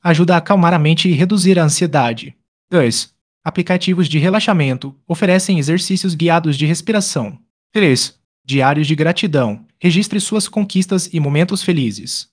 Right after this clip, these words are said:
Quatro, música relaxante. Ouvir música suave pode diminuir a tensão.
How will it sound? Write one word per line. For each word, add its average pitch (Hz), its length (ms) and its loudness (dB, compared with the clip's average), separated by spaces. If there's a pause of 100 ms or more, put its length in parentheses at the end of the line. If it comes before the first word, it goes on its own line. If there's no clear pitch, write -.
(240)
Quatro, 147 360 -4 (400)
música 196 340 0
relaxante. 165 760 -2
Ouvir 151 280 -2
música 139 380 -4
suave 175 400 0
pode 190 280 0
diminuir 180 460 0
a 175 60 0
tensão. 160 540 -4